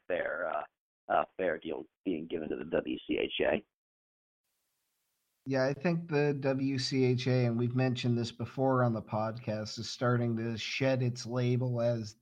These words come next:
Speaker 2: the smaller conference out west, that they certainly don't have the firepower of the N C H C or the Big Ten, but they're, they're a force to be reckoned with. They, they look like a very strong conference this year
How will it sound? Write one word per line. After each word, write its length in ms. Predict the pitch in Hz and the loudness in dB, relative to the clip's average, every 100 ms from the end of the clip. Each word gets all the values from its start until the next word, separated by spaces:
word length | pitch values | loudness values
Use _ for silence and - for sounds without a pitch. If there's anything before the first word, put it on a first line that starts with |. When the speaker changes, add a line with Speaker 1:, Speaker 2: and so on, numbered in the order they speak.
| _ _ - | _ _ -6
Speaker 2:
the 260 | 120 117 104 | -2 -2 -4
smaller 640 | - 131 127 127 120 113 | -4 2 4 4 2 -2
conference 540 | 127 123 120 123 117 120 | -2 -2 0 -2 -2 0
out 260 | 110 - | -2 -2
west, 420 | 117 117 107 - - 117 | -2 -2 -2 -8 -10 -6
that 160 | 107 - _ - - - _ _ 123 | -6 -8 _ -20 -20 -20 _ _ 0
they 360 | 131 127 123 | 4 6 4
certainly 500 | 120 - 143 151 139 | 2 2 0 2 2
don't 200 | 131 135 | 4 4
have 180 | 127 117 | 4 2
the 40 | |
firepower 920 | 120 - 127 127 123 123 120 120 117 117 | 0 4 6 6 4 4 4 4 2 -2
of 100 | 107 | -2
the 180 | 120 | 0
N 140 | 117 120 | 2 0
C 320 | - 123 117 | 0 0 2
H 220 | 117 - | 0 0
C 180 | - 120 | 2 2
or 80 | 117 | 2
the 80 | 110 | -2
Big 340 | 120 117 104 | -4 -4 -4
Ten, 440 | - 127 113 107 104 | 0 2 4 0 -2
but 240 | 110 104 - - - _ _ _ | -4 -4 -10 -20 -20 _ _ _
they're, 500 | 113 156 175 175 160 135 - _ _ | 0 4 4 4 2 -2 -10 _ _
they're 280 | 113 131 170 | -2 2 4
a 40 | 190 | 2
force 400 | - 190 196 - | 4 4 4 0
to 100 | 185 | 0
be 160 | 180 | 2
reckoned 480 | 151 139 151 170 131 | 4 6 6 6 4
with. 220 | 104 101 - | 2 -2 -4
They, 320 | 117 120 139 135 - | 2 4 4 0 -2
they 140 | 120 | 2
look 220 | 131 135 | 2 0
like 180 | 147 135 | -2 0
a 60 | 127 | 0
very 340 | 123 127 131 | 2 4 2
strong 400 | 123 127 127 127 | 2 2 4 4
conference 640 | 123 120 120 117 - 107 - | 2 2 2 0 -4 -6 -4
this 300 | 110 104 110 | -6 -4 -4
year 380 | 104 98 98 | -2 -2 -6